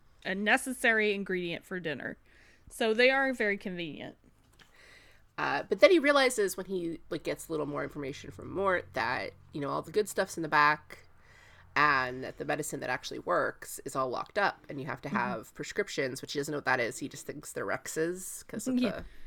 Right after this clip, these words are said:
Speaker 2: prescription.
Speaker 1: R X, yeah.
Speaker 2: Um, so he's just like, "Oh, well, I
Speaker 1: <laughs>
Speaker 2: gotta just go in and ask for this." So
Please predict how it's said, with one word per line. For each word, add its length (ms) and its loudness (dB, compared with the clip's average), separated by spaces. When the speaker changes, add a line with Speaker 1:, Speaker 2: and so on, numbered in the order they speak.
Speaker 2:
prescription. 400 -2
Speaker 1:
R 80 2
X, 500 -6
yeah. 220 -10
Speaker 2:
Um, 560 -2
so 680 2
he's 240 -6
just 240 -8
like, 240 -2
"Oh, 100 4
well, 480 0
I 160 2
Speaker 1:
<laughs> 0 -
Speaker 2:
gotta 300 -2
just 240 -10
go 180 2
in 120 -2
and 80 -6
ask 260 -4
for 80 -8
this." 400 -2
So 680 2